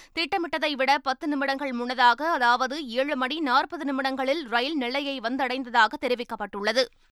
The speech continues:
தமிழ்நாட்டில் மின்சார வாரியத்தில் ஒப்பந்த முறையில் பணியாற்றும் ஐந்தாயிரத்து நானூற்று தொன்னூற்று மூன்று கேங்மேன் தொழிலாளர்களை பணி நிரந்தரம் செய்யக்கோரி சென்னை கொளத்தூரில் முதலமைச்சர் ஸ்டாலினின் அலுவலகம் முன்பு ஆயிரக்கணக்கானோர் திடீரென முற்றுகை போராட்டமும்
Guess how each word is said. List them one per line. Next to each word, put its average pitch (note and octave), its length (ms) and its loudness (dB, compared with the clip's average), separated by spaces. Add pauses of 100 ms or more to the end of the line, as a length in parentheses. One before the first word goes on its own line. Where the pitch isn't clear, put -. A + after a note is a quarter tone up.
(1040)
தமிழ்நாட்டில் F4+ 580 4
மின்சார D#4 440 4
வாரியத்தில் C#4+ 520 8
ஒப்பந்த D#4 340 2
முறையில் C#4+ 360 2
பணியாற்றும் C4+ 580 4
ஐந்தாயிரத்து D4 600 2
நானூற்று C#4 460 2
தொன்னூற்று C#4+ 460 -2
மூன்று C#4+ 340 0
கேங்மேன் C#4 480 4
தொழிலாளர்களை C4 720 6 (100)
பணி D4 240 6
நிரந்தரம் C4+ 440 0
செய்யக்கோரி B3+ 520 0
சென்னை C#4+ 260 -2
கொளத்தூரில் D4+ 520 2
முதலமைச்சர் C#4 640 0
ஸ்டாலினின் D4+ 520 4
அலுவலகம் B3+ 520 2
முன்பு B3 280 0
ஆயிரக்கணக்கானோர் C4+ 920 4
திடீரென C#4 380 0
முற்றுகை C#4+ 420 -4
போராட்டமும் B3+ 640 2